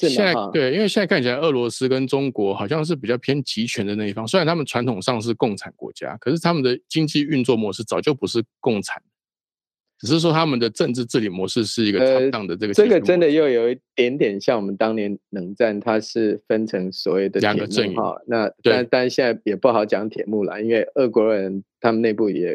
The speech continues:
Speaker 1: 日子大多数也过得不错，哈，
Speaker 2: 对。
Speaker 1: 也不完全是，可是政治制度确实不一样，因为一个是，呃，比较极权，那其他的国家相对是比较民主的。
Speaker 2: 是。
Speaker 1: 那台湾其实不止在民主阵营了，哈，因为台湾现在扮演角色，当然就是跟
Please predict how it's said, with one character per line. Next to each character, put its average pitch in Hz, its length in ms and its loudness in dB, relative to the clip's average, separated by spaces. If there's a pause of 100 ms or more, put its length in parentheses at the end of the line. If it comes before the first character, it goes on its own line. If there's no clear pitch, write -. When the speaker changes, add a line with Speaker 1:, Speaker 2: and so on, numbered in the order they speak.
(140)
Speaker 1:
日 120 120 2
子 107 140 -4
大 107 200 2
多 107 140 2
数 - 140 -4
也 80 80 0
过 101 180 0
得 80 80 -4
不 95 100 -10
错， - 360 -2
哈， 90 140 -2 (260)
Speaker 2:
对。 110 220 4
Speaker 1:
也 95 120 0
不 120 160 0
完 104 200 2
全 95 180 -2
是， 98 200 -2
可 90 140 0
是 131 180 2 (160)
政 156 220 4
治 131 160 0
制 123 160 0
度 110 160 2
确 104 240 0
实 - 140 -6
不 95 200 0
一 92 100 -2
样， 90 220 -4
因 107 60 -4
为 107 180 2
一 107 80 2
个 98 140 0
是， 95 420 0
呃， 90 160 -2
比 90 140 -2
较 104 160 2
极 - 160 -4
权， - 220 -8 (480)
那 104 160 0
其 - 240 0
他 113 100 2
的 104 80 0
国 98 120 0
家 101 220 0
相 107 220 -2
对 107 140 4
是 - 120 -2
比 92 120 -4
较 95 140 0
民 90 260 -6
主 - 120 -16 (140)
的。 - 80 -12
Speaker 2:
是。 - 100 -16
Speaker 1:
那 107 180 -4 (180)
台 104 120 2
湾 113 200 2
其 107 180 -2
实 92 400 0
不 151 80 8
止 104 180 0
在 127 160 4
民 113 200 0
主 104 120 2
阵 110 240 4
营 80 220 -10
了， 87 160 -12
哈， 104 240 2
因 127 80 2
为 113 80 4
台 113 120 4
湾 113 140 2
现 123 160 2
在 110 80 -4
扮 117 200 4
演 95 180 -2
角 - 200 0
色， 104 200 2
当 104 160 2
然 92 160 -2
就 98 120 0
是 95 340 0
跟 104 240 2